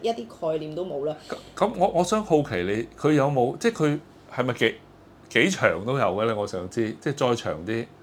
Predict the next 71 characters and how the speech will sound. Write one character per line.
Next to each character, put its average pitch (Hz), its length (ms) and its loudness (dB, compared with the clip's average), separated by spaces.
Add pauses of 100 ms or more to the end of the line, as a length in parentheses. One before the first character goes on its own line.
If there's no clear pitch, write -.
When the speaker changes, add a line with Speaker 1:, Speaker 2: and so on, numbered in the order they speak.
Speaker 1:
有， 214 120 0 (200)
有， 277 200 4
有， 269 180 0
你 254 80 0
咪 240 140 -4
揀。 - 20 -2
Speaker 2:
即 196 80 4
係 175 140 6
各 160 120 12
式 202 120 4
各 156 160 6
樣 107 280 6
嘅 110 160 2
咁 107 220 -2
樣。 85 260 -4
Speaker 1:
係， 277 220 2
你 277 120 4
揀 - 180 -2
由 247 200 0
Speaker 2:
係。 - 0 -
Speaker 1:
stage 277 580 -2
幾 170 340 -4
開 240 240 -6
始 - 240 -10
咯， 165 100 -2
Speaker 2:
係。 180 260 2
Speaker 1:
佢 202 220 -4
係 185 140 -2
分 254 480 -8
stage 226 560 -4
㗎 220 100 -4
嘛。 208 140 -8
如 160 140 -8
果 160 80 0
咪， 196 220 -6
即 233 120 -10
係 190 80 -6
如 185 80 -4
果 180 160 -6
我 180 100 -2
冇 - 20 -6
記 180 160 -4
錯， 175 220 -4
佢 165 60 0
就 165 100 -2
應 208 160 -8
該 220 120 -6
係 202 260 -4 (280)
成 170 320 -2
條 165 160 -4
路 170 160 -2
佢 180 200 -4
會 185 100 -2
分 226 320 -6
開 220 280 -2 (180)
好 160 160 -2
多 214 120 -4
個 202 140 -2
stage 214 380 -4
咁 196 120 -8
樣， 220 60 -10 (300)
你 185 100 2
可 214 140 -4
以 202 360 -6 (440)
揀 165 280 -4
從 180 260 -8
邊 220 160 -4
度， 165 220 0
邊 226 140 -4
個 185 60 -2
point 202 320 -4